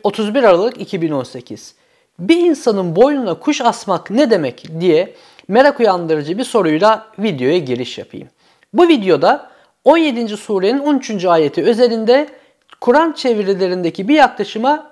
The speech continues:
değinmek istiyorum. Lafı fazla uzatmadan ekrana Edip Yüksel'in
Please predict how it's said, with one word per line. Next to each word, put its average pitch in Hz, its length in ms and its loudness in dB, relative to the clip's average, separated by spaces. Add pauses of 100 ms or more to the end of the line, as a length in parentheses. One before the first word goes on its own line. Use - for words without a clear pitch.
(120)
değinmek 180 500 0
istiyorum. 113 480 -10 (440)
Lafı 269 200 2
fazla 262 300 2
uzatmadan 233 600 -2
ekrana 233 560 -2 (360)
Edip 254 260 0
Yüksel'in 254 520 -2